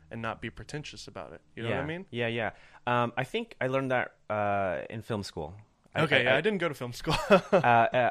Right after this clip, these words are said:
Speaker 2: um, and I'm glad you didn't. It's, uh, it's very expensive, very, very expensive. <laughs> Um,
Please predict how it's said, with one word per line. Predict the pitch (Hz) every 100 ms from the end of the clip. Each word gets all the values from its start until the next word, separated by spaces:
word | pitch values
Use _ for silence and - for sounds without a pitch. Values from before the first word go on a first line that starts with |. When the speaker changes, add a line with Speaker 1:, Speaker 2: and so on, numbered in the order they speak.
| 123
Speaker 2:
um, | 123
and | 117
I'm | 117 113
glad | 135
you | 127
didn't. | 120 90 - 175
It's, | 170
uh, | 113 104
it's | 214
very | 104 127 113
expensive, | - 110 101 92 87 - -
very, | 117 95
very | 87 82
expensive. | - 82 87 85 - -
<laughs> | 98 92 214 202 262 254 -
Um, | 110 104 101 92